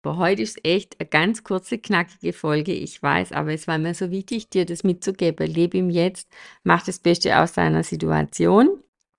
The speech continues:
denn du bist genau so richtig, wie du bist und wenn du nicht zufrieden bist, dann wird's Zeit, jetzt was zu ändern, damit du das endlich ad acta legen kannst und sagen kannst, alles gut und ich möchte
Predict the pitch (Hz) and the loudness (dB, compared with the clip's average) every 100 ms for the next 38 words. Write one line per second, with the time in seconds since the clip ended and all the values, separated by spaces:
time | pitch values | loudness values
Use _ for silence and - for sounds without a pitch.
0 | - - 151 151 151 151 - 147 135 180 | -20 0 4 4 2 -2 0 0 4 4
1 | 233 - 170 165 180 220 269 - 151 135 | 2 0 -2 -2 -4 -4 -6 -4 -4 -2
2 | 180 240 233 196 160 160 156 - 147 - | 0 0 2 2 2 0 -2 -4 -8 -4
3 | 165 180 220 214 175 156 160 - - 160 | -4 -2 -2 0 0 0 -2 -4 -2 0
4 | 147 202 - - 170 - - 147 160 226 | 0 -2 -2 0 -2 -2 -2 2 6 6
5 | 277 - - - - _ 175 175 185 214 | 4 0 -16 -16 -20 _ 4 6 6 6
6 | 214 208 175 175 - 160 160 196 196 - | 6 4 2 0 0 0 4 4 4 0
7 | - 180 - 156 - 202 180 175 170 170 | 2 2 4 0 2 4 4 4 2 -2
8 | - 185 156 156 156 165 147 151 156 180 | 2 2 2 0 0 2 2 0 -2 2
9 | 165 160 - 147 151 156 - 226 302 339 | 2 0 2 4 4 2 0 4 4 4
10 | - _ 165 165 160 - 156 175 180 - | -8 _ 2 2 0 0 0 0 -2 -2
11 | 170 156 165 - - - | 2 4 2 -2 -12 -18